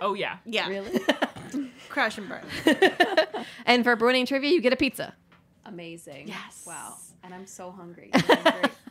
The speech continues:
Speaker 2: It's, I think it's
Speaker 4: And it
Speaker 2: here.
Speaker 4: is
Speaker 2: It ha-
Speaker 4: ready.
Speaker 2: Yes.
Speaker 3: Wow.
Speaker 4: Right on time.
Speaker 1: Yay.
Speaker 3: I love
Speaker 4: Um,
Speaker 3: it.
Speaker 4: so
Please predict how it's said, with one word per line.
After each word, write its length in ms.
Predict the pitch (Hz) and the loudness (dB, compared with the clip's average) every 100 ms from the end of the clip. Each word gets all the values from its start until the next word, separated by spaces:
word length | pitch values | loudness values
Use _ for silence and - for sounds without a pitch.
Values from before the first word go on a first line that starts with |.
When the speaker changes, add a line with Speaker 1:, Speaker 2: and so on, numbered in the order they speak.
| - | -2
Speaker 2:
It's, 200 | 269 - 240 | -2 -2 -6
I 60 | |
think 200 | 226 254 226 | -4 -2 4
it's 40 | |
Speaker 4:
And 80 | 254 | 4
it 80 | 240 | 6
Speaker 2:
here. 100 | 196 | 4
Speaker 4:
is 180 | 269 214 | 4 4
Speaker 2:
It 60 | |
ha- 100 | 214 | 6
Speaker 4:
ready. 560 | 214 214 208 190 175 - | 8 8 8 4 2 -4
Speaker 2:
Yes. 300 | 208 180 185 | -4 -4 -6
Speaker 3:
Wow. 140 | 180 190 | -4 4
Speaker 4:
Right 180 | 226 226 | 6 6
on 120 | 214 | 4
time. 380 | 233 175 165 165 | 2 2 2 -2
Speaker 1:
Yay. 100 | 359 | -6
Speaker 3:
I 240 | 370 370 180 | -6 -2 4
love 300 | 214 214 180 | 6 6 2
Speaker 4:
Um, 20 | |
Speaker 3:
it. 60 | 170 | 2
Speaker 4:
so 320 | 240 220 | 4 4